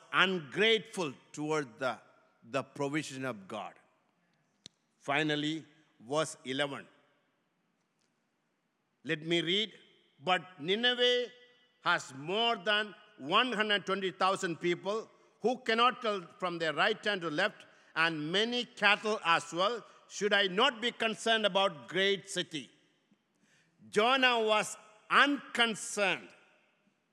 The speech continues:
towards the punishment of God. He was ungrateful,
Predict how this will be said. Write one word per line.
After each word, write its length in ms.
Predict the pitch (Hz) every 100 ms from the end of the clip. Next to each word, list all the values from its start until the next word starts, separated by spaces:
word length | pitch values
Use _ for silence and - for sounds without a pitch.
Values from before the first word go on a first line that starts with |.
| _ _ _ _ _
towards 400 | 185 180 196 185 139
the 100 | 131
punishment 1040 | 165 - 147 143 196 226 - 208 208 190 170
of 280 | 160 113
God. 340 | 98 117 101 87 - _ _ _ _ _ _ _ _ _ _ _ _ _ _ _ _ _ _ _
He 160 | 151
was 440 | 151 147 143 - - _ _ _ _
ungrateful, 920 | 123 156 156 120 190 262 285 - 285